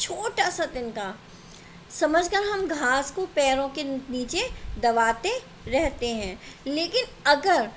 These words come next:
वो तिनका, एक तिनका भी हमारी आँख में चला जाता है, एक सूखा सा तिनका अगर उड़कर हमारी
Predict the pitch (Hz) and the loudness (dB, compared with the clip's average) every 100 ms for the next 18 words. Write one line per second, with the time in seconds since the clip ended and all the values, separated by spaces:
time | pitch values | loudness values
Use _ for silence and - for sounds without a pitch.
0 | - - 226 208 - 359 480 494 - 294 | -16 -12 -12 -10 -6 0 4 2 4 0
1 | 277 277 339 330 208 - - - - - | 0 0 0 0 -2 -10 -20 -20 -20 -20
2 | - - - - - - - - - - | -20 -20 -20 -20 -20 -20 -20 -20 -20 -16
3 | - 311 392 523 - - - - - - | -6 -2 2 2 0 -18 -20 -20 -20 -20
4 | - - 311 311 320 440 415 403 294 240 | -12 0 0 0 2 4 6 4 4 0
5 | - - 269 262 269 320 415 - - 302 | -8 -4 2 4 4 4 2 -2 -2 2
6 | 359 392 339 370 294 226 226 247 302 302 | 2 2 -2 0 0 2 0 2 0 0
7 | - 320 349 440 427 403 277 277 330 330 | -2 -2 -4 -4 -4 -4 -4 -2 0 2
8 | 285 269 277 359 359 294 294 | 4 4 6 2 2 0 -2